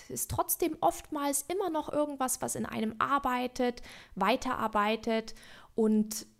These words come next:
ja, einfach da irgendwie in einem gärt. Das ist ja oft so. Und die Frage ist einfach die, wie schaffe ich es eigentlich, davon loszukommen? Was hat eigentlich Vergebung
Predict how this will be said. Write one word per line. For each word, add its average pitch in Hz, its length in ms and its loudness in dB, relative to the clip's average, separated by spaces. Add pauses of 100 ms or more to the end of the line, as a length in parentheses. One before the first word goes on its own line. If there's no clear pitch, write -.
(140)
ja, 107 420 0
einfach 214 460 -2 (920)
da 233 240 2 (120)
irgendwie 285 480 2
in 254 120 -2
einem 240 460 2
gärt. 208 560 2 (540)
Das 214 180 2
ist - 180 0
ja - 140 4
oft - 240 -4
so. - 300 -2 (440)
Und 220 400 2 (420)
die 220 60 -2
Frage 208 400 4
ist 302 180 0
einfach 226 400 0
die, 220 460 0 (280)
wie 254 480 2
schaffe - 360 -4
ich 269 100 -4
es - 180 0
eigentlich, 220 560 -2
davon 208 300 2
loszukommen? 190 840 0
Was - 280 2
hat 247 200 -4
eigentlich 233 520 -2
Vergebung 240 680 0